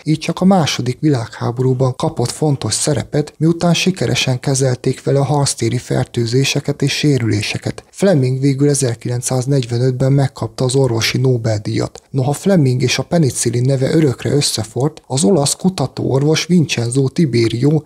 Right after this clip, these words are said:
már ezernyolcszázkilencvenötben publikált egy tanulmányt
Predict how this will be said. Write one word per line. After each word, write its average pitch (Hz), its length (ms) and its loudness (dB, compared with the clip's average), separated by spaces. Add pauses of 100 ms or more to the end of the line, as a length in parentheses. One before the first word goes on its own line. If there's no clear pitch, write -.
már 151 180 -2
ezernyolcszázkilencvenötben 135 1600 0
publikált 120 600 -2
egy 123 120 -4 (120)
tanulmányt 131 580 0